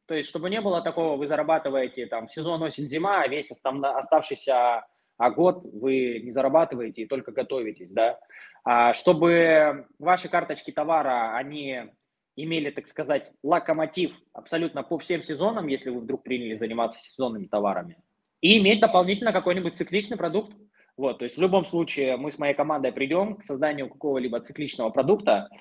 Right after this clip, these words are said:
А, под цикличным я подразумеваю тот товар, который, купив один раз у меня, человеку так он понравится, он закончится, он вновь ко мне вернётся. Сможет ли сейчас абсолютно каждый человек зайти и реализоваться на просторах маркетплейсов?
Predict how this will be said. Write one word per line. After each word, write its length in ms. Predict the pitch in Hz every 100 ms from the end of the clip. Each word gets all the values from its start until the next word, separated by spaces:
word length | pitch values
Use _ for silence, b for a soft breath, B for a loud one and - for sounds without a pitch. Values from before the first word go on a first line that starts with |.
| B -
А, 160 | 117
под 220 | 113 170 -
цикличным 480 | - 220 - 170
я 420 | 160 160 160 156 147
подразумеваю 680 | 147 165 156 170 170 170 151
тот 220 | 170 -
товар, 320 | 165 190 214
который, 640 | 147 127 156 139 131 120 110 _ _ _ -
купив 420 | 208 220 202 - - -
один 320 | 156 160 185
раз 340 | 170 151 - -
у 60 | 139
меня, 480 | 160 190 233 - _ _
человеку 480 | - 165 160 175 160
так 320 | - 202 185
он 100 | 147
понравится, 640 | 127 151 151 196 202 - 131
он 180 | 135
закончится, 720 | 131 135 175 196 156 - 107 92 _ _ _ -
он 220 | 165 160
вновь 320 | 135 151 175
ко 80 | 139
мне 160 | 127 110
вернётся. 480 | 113 113 87 _ _ _
Сможет 520 | - 196 240 233 220
ли 100 | 220
сейчас 420 | 214 220 233 220 202
абсолютно 440 | - 220 214 208
каждый 400 | 208 214 196 185
человек 420 | - 202 196 185
зайти 540 | 156 180 180 208 196 180
и 40 |
реализоваться 920 | 170 165 165 156 175 185 - 165 151
на 120 | 151 170
просторах 500 | 165 - 175 165 165
маркетплейсов? 800 | 160 175 170 208 233 226 135